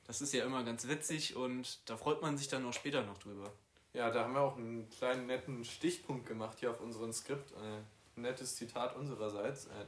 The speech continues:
Speaker 2: „Das Wochenende als Belohnung für die Woche.“ Also das finde ich eigentlich einen ganz passenden Satz,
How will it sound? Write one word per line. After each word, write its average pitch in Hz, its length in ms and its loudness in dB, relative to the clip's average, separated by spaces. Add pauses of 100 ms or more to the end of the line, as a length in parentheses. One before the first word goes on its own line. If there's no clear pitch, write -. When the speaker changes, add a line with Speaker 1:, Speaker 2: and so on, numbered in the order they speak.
Speaker 2:
„Das 117 200 -4
Wochenende 135 760 0
als 113 200 -2
Belohnung 135 480 0
für 131 140 -6
die 117 120 -2
Woche.“ 123 260 2 (520)
Also 110 300 0
das 107 160 0
finde 131 200 -6
ich 127 100 -6
eigentlich 113 200 -2
einen 120 80 -4
ganz 123 180 -4
passenden 127 460 -2
Satz, 131 340 -2